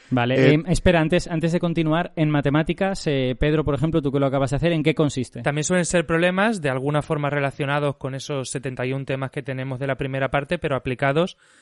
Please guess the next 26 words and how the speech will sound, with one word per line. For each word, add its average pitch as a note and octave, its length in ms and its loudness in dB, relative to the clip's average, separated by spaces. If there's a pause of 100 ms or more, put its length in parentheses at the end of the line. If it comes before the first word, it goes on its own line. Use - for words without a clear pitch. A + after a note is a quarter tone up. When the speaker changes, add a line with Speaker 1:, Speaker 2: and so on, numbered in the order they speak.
(380)
Speaker 3:
y C#3+ 420 0
sí C#3+ 880 0
cambian C#3 280 0
bastante C3+ 360 -4
de C#3 40 0
una C3+ 120 -2
forma C#3+ 260 -6
a A#2 40 -2
otra. C3 200 -2
A A2 40 -6
veces A#2 200 -8
son C3+ 180 -6
problemas, C3+ 460 -2
pues, F3 140 0
que, C3 520 -4
pues, A#2+ 140 -10
serían A#2+ 220 -8
equivalentes C3 480 -4
a C#3 60 -6
nivel B2 220 -4
de C3+ 80 -4
primero A#2+ 340 -8
o - 20 -6
segundo B2 340 -6
de A#2+ 100 -4
carrera B2 440 -4